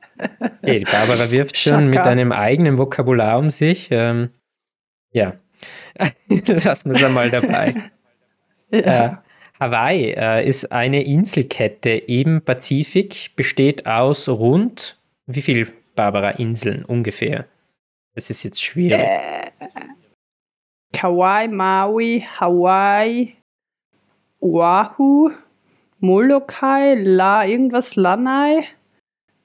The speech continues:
Speaker 2: Und dann wahrscheinlich noch ein paar kleine unbewohnte, vielleicht so zehn oder so.
Speaker 1: Ja, also du hast die größten bewohnten Inseln da jetzt aufgezählt. Also es gibt sieben, äh, bewohnte Inseln,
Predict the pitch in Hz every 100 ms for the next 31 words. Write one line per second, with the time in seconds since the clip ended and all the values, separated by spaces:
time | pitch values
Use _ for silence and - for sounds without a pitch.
0 | _ - 202 190 208 220 233 214 214 208
1 | 214 202 196 - 202 196 185 175 170 175
2 | 170 170 175 165 175 170 - - 165 -
3 | 180 185 226 240 - 294 240 151 117 123
4 | - - - 120 117 117 117 - 120 110
5 | 160 - 165 170 170 170 123 113 123 147
6 | 120 127 165 - 139 117 117 107 - 101
7 | 107 - - 147 175 - - - 139 -
8 | 143 - 175 190 135 - 123 117 120 110
9 | 123 185 123 - 117 131 127 160 202 202